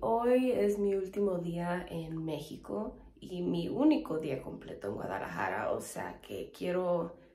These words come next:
disfrutarlo y ir a explorar, conocer, porque ya tengo años que no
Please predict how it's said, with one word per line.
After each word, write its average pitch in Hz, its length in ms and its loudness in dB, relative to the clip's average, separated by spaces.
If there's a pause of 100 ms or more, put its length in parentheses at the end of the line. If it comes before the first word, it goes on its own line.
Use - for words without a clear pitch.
disfrutarlo 175 840 -2
y 175 400 -2
ir 165 100 -2
a 170 320 -2 (320)
explorar, 165 520 0
conocer, 165 500 -4
porque 160 300 -2
ya 156 180 -4
tengo 170 440 0 (440)
años 185 680 0
que 170 400 -4
no 170 580 -4